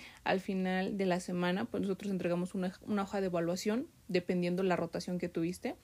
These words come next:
y pues de, la enfermera que estuvo contigo se va a encargar, pues, de darte, ¿no? Muy bien, bien, excelente, etcétera. Y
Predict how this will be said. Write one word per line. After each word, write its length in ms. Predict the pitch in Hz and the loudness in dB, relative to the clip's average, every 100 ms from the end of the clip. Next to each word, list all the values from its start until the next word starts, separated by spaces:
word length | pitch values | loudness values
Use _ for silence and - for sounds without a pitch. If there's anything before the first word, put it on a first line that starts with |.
| - - - - - | -18 -20 -20 -18 -6
y 100 | 202 | 0
pues 180 | 202 196 | 2 4
de, 140 | - | 2
la 80 | 208 | 0
enfermera 320 | 190 185 185 | 0 2 0
que 60 | 190 | 0
estuvo 240 | - 190 | 2 2
contigo 360 | 185 180 180 190 | 2 -2 0 0
se 80 | 185 | 0
va 80 | |
a 20 | 175 | 0
encargar, 340 | 180 175 175 | 0 0 0
pues, 160 | - 180 | 0 2
de 80 | 175 | 2
darte, 240 | 165 - | 0 -2
¿no? 180 | 202 - | -2 0
Muy 220 | 175 170 | 2 2
bien, 520 | 165 202 220 220 214 | 2 2 2 2 2
bien, 340 | 170 175 185 190 | 0 0 0 -2
excelente, 800 | 175 - 185 185 190 185 185 202 | -4 -4 0 0 0 0 0 0
etcétera. 420 | 202 190 - 240 - - - - - - - - | -2 -4 -2 -4 -6 -18 -20 -20 -20 -20 -20 -6
Y 680 | 214 208 202 196 190 185 - | 0 2 2 2 0 0 -2